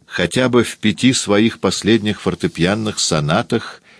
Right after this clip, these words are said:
при всей единственности, всей неслыханности их построений относится более мягко и снисходительно. Отъединённое от "я", нетронутое,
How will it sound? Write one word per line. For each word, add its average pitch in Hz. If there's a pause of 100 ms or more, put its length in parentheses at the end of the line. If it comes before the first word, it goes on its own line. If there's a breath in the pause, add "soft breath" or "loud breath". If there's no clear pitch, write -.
(100)
при 80
всей 113
единственности, 101
всей 101
неслыханности 101
их 104
построений 85 (380 loud breath)
относится 92
более 101
мягко 76
и 76
снисходительно. 78 (1400 soft breath)
Отъединённое 104
от -
"я", 73 (400 loud breath)
нетронутое, 95